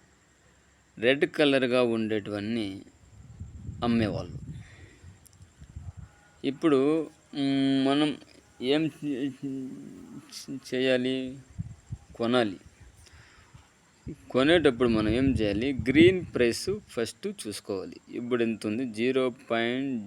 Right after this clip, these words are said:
జీరో త్రీ ఎయిట్ ఉంది. అమ్మేవాళ్ళు జీరో పాయింట్ త్రీ ఎయిట్ something.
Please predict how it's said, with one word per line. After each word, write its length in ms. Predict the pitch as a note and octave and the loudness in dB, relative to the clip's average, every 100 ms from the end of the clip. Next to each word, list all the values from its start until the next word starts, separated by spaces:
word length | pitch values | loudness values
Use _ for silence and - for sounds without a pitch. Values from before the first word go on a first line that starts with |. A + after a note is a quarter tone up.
| G2+ G2 G2+ | -12 -18 -12
జీరో 280 | G#2+ A#2+ B2+ A#2 - | -4 0 0 -4 -8
త్రీ 180 | G#2 G#2+ | -4 -2
ఎయిట్ 240 | G2+ G2+ G2+ | -2 -4 -6
ఉంది. 240 | G#2 C#3 A3 _ _ _ _ _ _ _ _ _ - - | -6 -6 -10 _ _ _ _ _ _ _ _ _ -18 -8
అమ్మేవాళ్ళు 640 | A2 B2 D#3+ C#3+ A#2+ B2 B2 | -4 2 4 6 6 4 0
జీరో 320 | G#2 B2+ C#3 B2 | 2 4 4 4
పాయింట్ 680 | F#2 B2 B2+ C#3 D3 C3+ - | 2 2 2 0 0 -2 -6
త్రీ 220 | - A#2+ B2 A#2+ | -4 0 4 6
ఎయిట్ 380 | B2 C#3 - - _ _ _ _ _ _ _ _ _ _ - | 6 4 -4 -20 _ _ _ _ _ _ _ _ _ _ -6
something. 440 | - E3+ D#3+ C#3 | 0 2 2 0